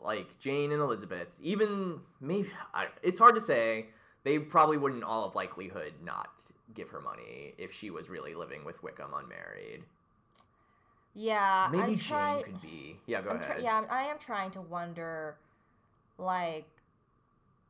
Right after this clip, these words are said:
Speaker 2: how, yeah, like, that is, that is extreme charity.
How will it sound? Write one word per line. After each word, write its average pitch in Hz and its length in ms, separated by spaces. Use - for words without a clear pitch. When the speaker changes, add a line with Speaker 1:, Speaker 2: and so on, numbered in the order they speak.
Speaker 2:
how, 214 760
yeah, 180 280
like, 165 240
that 208 240
is, 226 120
that 220 180
is 180 120
extreme 170 800
charity. 156 760